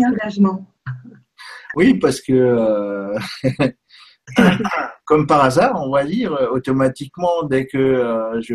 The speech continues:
Speaker 3: fais une conférence ou même une formation, euh,
Speaker 2: Mm.
Speaker 3: de passeurs d'âme, euh,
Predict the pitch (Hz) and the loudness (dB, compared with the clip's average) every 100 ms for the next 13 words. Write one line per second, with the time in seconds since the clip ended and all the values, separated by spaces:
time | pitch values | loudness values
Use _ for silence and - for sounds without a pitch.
0 | 113 131 123 120 127 131 - 139 139 139 | -6 -4 -2 -4 -4 -6 -4 -4 -2 0
1 | 143 135 - 131 123 120 120 123 139 135 | -2 -4 -4 -4 -4 -4 -4 0 0 2
2 | 131 - 127 127 127 - 151 147 135 123 | 0 0 -2 0 -2 -2 -4 -2 0 0
3 | 117 113 110 107 104 98 - - 202 196 | 0 0 -2 -2 -4 -6 -12 -6 -6 -6
4 | - _ _ _ _ - 226 123 - - | -10 _ _ _ _ -2 -2 -2 -6 -12
5 | 127 107 127 160 185 185 131 113 | -4 -4 0 0 0 0 0 -2